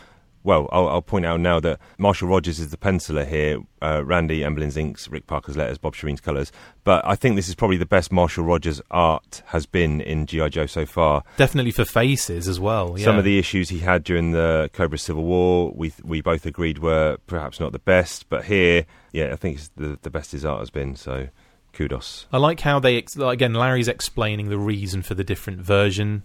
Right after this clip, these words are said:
Speaker 2: figure. So he's basically said that Storm Shadow's got this new costume because he's given his old, you know, his old duds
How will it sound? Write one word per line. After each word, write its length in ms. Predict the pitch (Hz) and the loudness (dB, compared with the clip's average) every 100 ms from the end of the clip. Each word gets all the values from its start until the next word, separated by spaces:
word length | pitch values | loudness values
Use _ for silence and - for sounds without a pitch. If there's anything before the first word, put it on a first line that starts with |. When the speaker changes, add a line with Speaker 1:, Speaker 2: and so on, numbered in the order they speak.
| - | -8
Speaker 2:
figure. 440 | - 110 123 127 - - - - | -2 2 2 0 -4 -20 -20 -8
So 320 | - 117 101 | 2 4 4
he's 200 | 95 98 | 2 -2
basically 460 | - 107 98 104 95 | 0 0 0 -4 -6
said 220 | 104 95 | -4 -4
that 120 | - | -4
Storm 220 | - 135 | 0 0
Shadow's 240 | 123 104 95 | 2 -2 -4
got 100 | 104 | -8
this 140 | - | -6
new 240 | 98 95 90 _ | -4 -4 -6 _
costume 580 | - 104 - 98 95 92 | 0 0 0 -2 -2 -4
because 200 | 98 98 | -4 -4
he's 100 | 92 | -4
given 240 | 85 101 95 | 0 0 0
his 160 | 95 | 4
old, 400 | 113 120 110 98 - - - - _ - | 6 6 2 -4 -10 -14 -20 -20 _ -6
you 100 | 110 | -2
know, 220 | 95 90 | 0 0
his 160 | 92 110 | 0 2
old 240 | 107 95 | 2 4
duds 520 | 101 95 90 - - | 2 2 0 -2 -2